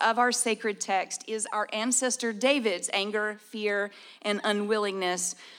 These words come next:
upon encountering God's irascible, uncontrollable, and frankly, unlikable nature.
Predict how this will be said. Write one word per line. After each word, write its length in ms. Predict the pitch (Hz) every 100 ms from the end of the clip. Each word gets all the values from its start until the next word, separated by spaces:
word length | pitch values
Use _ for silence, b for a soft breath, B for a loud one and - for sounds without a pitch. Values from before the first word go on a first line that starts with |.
| B
upon 580 | 214 208 - 254 269 269
encountering 840 | 240 226 - 262 294 240 208 208
God's 420 | 208 233 254 220 -
irascible, 920 | 226 220 220 247 247 220 220 208 - -
uncontrollable, 1120 | 240 247 240 233 - 254 262 262 202 196 208
and 140 | 233 240
frankly, 560 | 285 320 381 381 339 B B B B B B
unlikable 960 | 247 277 269 294 330 320 247 233 240 247
nature. 460 | 240 311 339 -